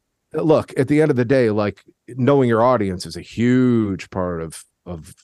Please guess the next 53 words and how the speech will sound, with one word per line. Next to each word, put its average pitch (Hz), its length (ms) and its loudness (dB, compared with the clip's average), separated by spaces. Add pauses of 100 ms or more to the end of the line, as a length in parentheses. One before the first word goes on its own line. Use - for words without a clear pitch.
(120)
what 104 280 -2
it 95 100 -2
is. 104 220 0
And 101 100 -2
I 117 80 0
tell 117 240 0
guys 92 220 -4
all 92 120 -4
the 85 120 -10
time, 107 240 -4
like, 85 180 -8
"Look, 123 300 -2
if - 120 -18
you're 139 120 -2
just 117 260 -8
doing 123 220 0
it 98 120 -8
for 107 220 -2
the 82 120 -8
love 90 280 -6
of 80 160 -12
it, - 160 -18 (800)
which 98 180 -6
is, 90 380 -10 (720)
you 110 100 -8
know, 80 80 -12
maybe 107 240 -2
the 101 80 -4
highest 95 440 -4
form 90 260 -8
of 76 100 -10
art, 87 300 -6 (760)
like, 80 120 -12
if 87 60 -10
you're 131 100 0
just 135 140 -4
doing 107 200 -2
it 85 80 -8
because 85 280 -10
you, 82 200 -12 (120)
you 80 160 -14
love 85 280 -8
it, 82 120 -12 (680)
and 71 160 -20
it's, - 360 -18
it's - 200 -20
what 104 180 -2
you 104 160 -4
need 101 200 -4
to 90 60 -8
be 85 120 -10
doing 92 400 -4
to, 80 280 -10